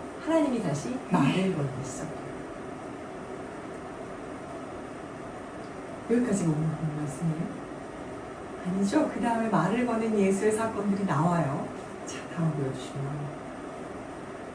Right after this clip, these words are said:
이름을 불러도 보이지 않는 하나님. 이게 무슨 말이냐면 "마리아야!" 라고 불러요. 누가? 예수가 마리아를. 그 전까지 못 알아봐. 그러니까 "마리아야!" 라고 말을 거는 거예요.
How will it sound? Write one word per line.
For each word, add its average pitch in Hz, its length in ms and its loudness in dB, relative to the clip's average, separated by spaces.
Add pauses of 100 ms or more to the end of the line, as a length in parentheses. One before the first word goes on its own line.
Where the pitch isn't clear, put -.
(1500)
이름을 277 360 12
불러도 175 560 8 (320)
보이지 170 280 6
않는 147 260 4
하나님. 143 260 6 (840)
이게 170 100 4
무슨 160 280 2
말이냐면 156 680 2 (680)
"마리아야!" 311 1080 12
라고 226 560 10 (720)
불러요. 156 500 8 (1120)
누가? 190 360 6 (200)
예수가 202 320 8
마리아를. 147 480 4 (320)
그 392 120 4
전까지 349 400 8
못 185 180 6
알아봐. 156 560 6
그러니까 330 320 8
"마리아야!" 508 720 10
라고 320 160 10
말을 190 280 8
거는 190 260 4
거예요. 143 180 2